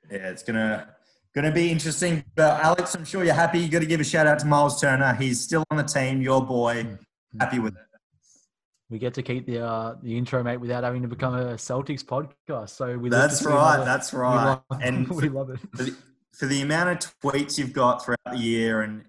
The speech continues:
Speaker 1: all the, you know, hate we maybe get with about Turner, I think, you know,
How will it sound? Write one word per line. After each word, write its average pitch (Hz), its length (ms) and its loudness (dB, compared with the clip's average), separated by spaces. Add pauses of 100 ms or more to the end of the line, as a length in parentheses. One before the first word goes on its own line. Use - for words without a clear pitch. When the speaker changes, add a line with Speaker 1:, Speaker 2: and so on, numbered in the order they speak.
Speaker 1:
all 127 240 0
the, 120 400 2
you 117 100 -4
know, 107 120 0
hate 117 280 -4 (100)
we 110 120 -4 (480)
maybe 113 280 0
get 110 300 -2
with 107 140 -12
about 110 340 -2
Turner, 107 420 -4
I 110 120 -2
think, 113 360 -10 (460)
you 104 100 -6
know, 104 300 0